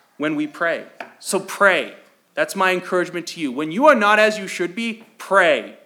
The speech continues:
When your nation is not as you should be, pray. Because God acts on our behalf. Pray like we believe that. I have an announcement to say.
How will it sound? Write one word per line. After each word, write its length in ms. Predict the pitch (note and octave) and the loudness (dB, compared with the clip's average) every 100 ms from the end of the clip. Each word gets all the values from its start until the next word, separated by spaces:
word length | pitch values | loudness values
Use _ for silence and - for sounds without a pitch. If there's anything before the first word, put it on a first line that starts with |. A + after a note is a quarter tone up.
| _ _ _ _ | _ _ _ _
When 120 | D#3+ | -4
your 120 | F#3+ | -2
nation 400 | G3 A3+ C#4+ D4 | 0 0 0 -2
is 120 | C#4 F#3+ | -4 0
not 200 | F#3+ E3 | 2 0
as 120 | D3+ | -4
you 60 | |
should 320 | D3 - C3+ C3+ | -10 -8 -8 -8
be, 300 | D#3 D#3+ _ _ - | -10 -12 _ _ -16
pray. 720 | - G#3+ G#3+ G3+ D#3+ A2+ - - - - _ _ _ _ - | 0 6 8 6 4 -2 -12 -20 -20 -20 _ _ _ _ -14
Because 300 | E3+ G#3+ G3 | -4 -2 2
God 320 | A3+ A#3 - | 6 6 6
acts 360 | G3 A3+ B3 - | 4 4 4 0
on 200 | G#3 G3 - - | -2 -2 -12 -2
our 180 | E3 E3+ | 2 4
behalf. 920 | E3+ D3 - B3+ B3+ D#3 - - _ _ _ _ _ - | 2 -10 -2 2 4 2 -4 -20 _ _ _ _ _ -20
Pray 440 | - A#3+ C4+ C4 | 0 4 6 6
like 260 | F#3+ F#3+ F#3+ | 6 0 -2
we 120 | G3+ | -6
believe 460 | F#3+ F#3 G3+ B3 G#3+ | -2 -2 -2 -6 -4
that. 500 | C3+ G#2 - - - _ _ _ _ _ _ _ - - _ _ - - - | -4 -4 -10 -20 -20 _ _ _ _ _ _ _ -20 -20 _ _ -20 -20 -2
I 400 | F#3+ A3 B3+ B3 - | 2 4 4 0 0
have 240 | A#3+ A#3+ | 2 2
an 280 | A#3 A3+ - | 0 -4 -10
announcement 580 | - A3 B3 - G3 F3 | -4 -4 -4 -8 -8 -6
to 100 | - | -8
say. 380 | C3+ C3+ G#2+ | -8 -6 -6